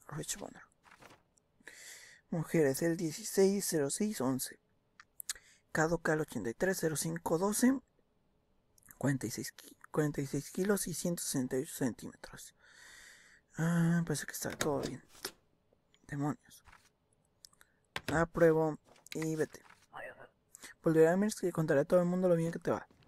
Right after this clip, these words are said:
Por aquí. Gracias. Me insultaste, me dijiste que me portaba mal, pero igual vas a ir a decirles a todos que,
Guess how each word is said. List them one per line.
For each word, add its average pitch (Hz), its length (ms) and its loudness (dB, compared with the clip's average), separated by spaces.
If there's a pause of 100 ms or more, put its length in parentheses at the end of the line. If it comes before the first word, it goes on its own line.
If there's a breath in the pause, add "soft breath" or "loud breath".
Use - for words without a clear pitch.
(140)
Por 123 140 2
aquí. - 200 -10 (100)
Gracias. - 880 4 (1700)
Me 165 100 4
insultaste, 165 420 4
me 185 80 2
dijiste 151 300 -2
que 180 60 -2
me 156 100 2
portaba 139 320 2
mal, 202 180 0
pero 139 260 2
igual 147 340 2
vas 147 220 -4
a 160 60 0
ir 147 180 2
a - 20 0
decirles 147 360 -2
a 139 80 0
todos 185 280 4
que, - 140 -10